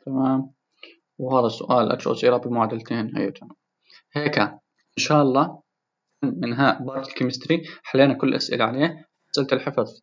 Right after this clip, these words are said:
أغلبها من هون بتيجي من السلايدات، بس تغيير إشي معين أو إشي بده عن فهم. أسئلة الحل شفتوا كيف؟ يعني هي، إيه، ممكن لما تدرس الشرح، أي شرح بشكل عام تحسه غريب. الأسئلة وتركز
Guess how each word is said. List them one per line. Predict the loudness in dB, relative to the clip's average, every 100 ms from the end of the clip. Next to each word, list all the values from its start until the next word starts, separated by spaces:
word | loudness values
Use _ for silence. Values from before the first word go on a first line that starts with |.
| -20
أغلبها | -18 -12 -4
من | -2 0
هون | -2
بتيجي | -6 -6 -2 0
من | 0
السلايدات، | 0 2 2 2 2 0 0
بس | -2 -2
تغيير | 0 2 2 0
إشي | -4 -2
معين | 0 4 4 4
أو | 2
إشي | 0 -2
بده | -4 0 0 0
عن | 0
فهم. | 0 4 4 4 -2 _ _ _ _ _ -6
أسئلة | -2 0 0
الحل | 0 0 0
شفتوا | -6 -10 -8
كيف؟ | -2 0 0 -2
يعني | 0 2 4
هي، | 6 8 6 2 _ _ _ _ _ _ _
إيه، | 0 2 2 0 -2 -6 -4
ممكن | 2 4 6 4
لما | 4 0
تدرس | 0 -2 -2 -10 -12 -8
الشرح، | -4 4 4 6
أي | 2
شرح | 2 -4 -6
بشكل | -8 -6 -2
عام | 0 0 0
تحسه | -4 -12 -6 0
غريب. | 4 6 6 2 -10 -20 _ _ -2
الأسئلة | -2 2 4
وتركز | 4 4 0